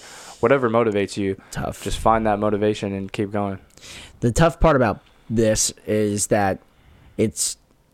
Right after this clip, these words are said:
Speaker 2: one, it's kinda taken a life of its own, and two, it's,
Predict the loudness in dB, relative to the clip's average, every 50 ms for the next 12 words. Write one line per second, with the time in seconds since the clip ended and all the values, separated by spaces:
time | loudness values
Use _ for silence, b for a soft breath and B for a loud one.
0 | _ _ _ _ _ _ _ _ _ _ -2 0 2 2 2 2 0 0 0 0
1 | -2 0 2 0 2 2 0 -2 0 0 0 0 0 -2 -2 -2 -2 -2 -2 -2
2 | -2 -2 -2 -2 -4 -4 -8 -10 -8 -8 -2 0 0 2 2 0 0 -2 -4 -4
3 | -6 -10